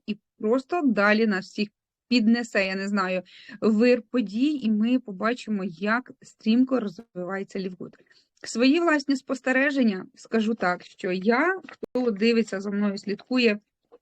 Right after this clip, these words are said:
і бачить, як я проводжу презентації,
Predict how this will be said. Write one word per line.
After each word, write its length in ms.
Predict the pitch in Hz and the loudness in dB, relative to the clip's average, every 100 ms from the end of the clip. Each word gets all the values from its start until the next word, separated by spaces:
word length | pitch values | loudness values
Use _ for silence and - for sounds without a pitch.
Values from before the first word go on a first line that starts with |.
| _ _ _ - | _ _ _ -2
і 80 | 196 | 0
бачить, 420 | 190 185 208 208 | 4 4 2 -2
як 220 | 185 175 | -4 -2
я 100 | 196 | -4
проводжу 460 | - 196 202 190 180 | -4 -2 -2 -2 -4
презентації, 960 | 190 185 208 208 - 240 330 - 196 | -6 -4 0 -2 0 0 0 -2 -6